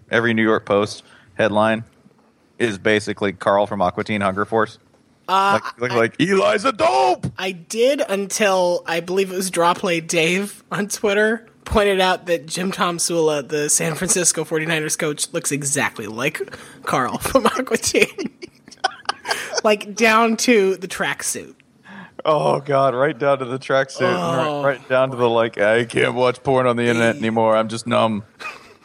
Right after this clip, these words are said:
Speaker 1: Numb, I've seen it all."
Speaker 2: <laughs>
Speaker 1: This is allegedly a college football podcast. So
Speaker 2: Um.
Speaker 1: we really should begin talking with that. I asked Jason what he wanted to speak on, and, um, you,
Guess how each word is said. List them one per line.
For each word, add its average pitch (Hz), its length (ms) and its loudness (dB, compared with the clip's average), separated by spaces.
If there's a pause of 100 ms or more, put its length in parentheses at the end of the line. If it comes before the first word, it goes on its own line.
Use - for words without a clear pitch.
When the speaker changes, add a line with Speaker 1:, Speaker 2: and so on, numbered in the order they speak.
(640)
Speaker 1:
Numb, 139 340 2
I've 127 120 0
seen 135 220 2
it 123 80 2
all." 123 300 4
Speaker 2:
<laughs> - 80 -18 (2000)
Speaker 1:
This 165 280 0
is 202 160 2
allegedly 147 480 -2
a 120 60 -2
college 147 280 -2
football - 280 -2 (100)
podcast. 523 640 -2 (1040)
So 120 200 4
Speaker 2:
Um. - 60 -4
Speaker 1:
we 131 140 -6
really 135 240 2
should 117 240 0
begin 110 220 2
talking 110 400 -2
with 95 140 -6
that. 95 440 2
I 127 140 4
asked 196 160 -2
Jason 127 280 2
what 113 120 4
he 139 60 2
wanted 107 280 2
to 98 60 -6
speak 104 320 0
on, 104 200 4
and, 87 180 -2 (460)
um, 82 380 2 (200)
you, 110 380 -2